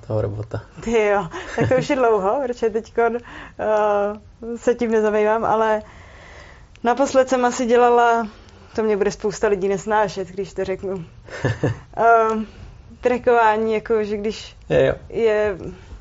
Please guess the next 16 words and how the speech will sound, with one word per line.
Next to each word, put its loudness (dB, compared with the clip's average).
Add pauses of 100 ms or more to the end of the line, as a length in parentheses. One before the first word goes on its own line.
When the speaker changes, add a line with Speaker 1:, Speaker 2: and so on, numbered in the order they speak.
(120)
Speaker 2:
jsou 0
ve 0
městě -2
kamery, 0
tak -4
rozeznávání 0
vlastně -4
těch -8
samých -6
aut -2
a -2
lidí, -2
jako, -2
že -6
když -2
Speaker 1:
Aha. -2